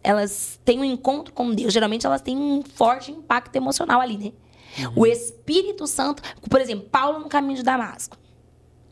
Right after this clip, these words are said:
Speaker 1: Quando <laughs> Deus entra no processo, por isso, ô glória, eu digo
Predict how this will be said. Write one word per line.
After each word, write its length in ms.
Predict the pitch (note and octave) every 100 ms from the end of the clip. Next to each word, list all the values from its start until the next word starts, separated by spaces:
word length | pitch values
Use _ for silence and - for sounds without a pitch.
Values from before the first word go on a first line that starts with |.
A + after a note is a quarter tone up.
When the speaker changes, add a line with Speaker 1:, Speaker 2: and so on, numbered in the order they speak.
| - _ - - - _ -
Speaker 1:
Quando 600 | C4+ D4 G4 G#4 A#3+ A3 G3 G3+ -
<laughs> 260 | - - -
Deus 480 | A#3+ C#4 - - -
entra 380 | A3 D4 - B3
no 100 | A3+
processo, 640 | G#3 E3+ - G3 F3+ F3+ - - -
por 260 | C4 C4 C#4
isso, 440 | F4 G4 G4+ F4+
ô 500 | F#4 G4 G4 C#4 D4
glória, 640 | C#4 C4+ C#4 C#4 C4+ C#4+ - - - - - -
eu 220 | A3+ G#3+
digo 540 | E3 F#3+ F#3+ F#3 F3+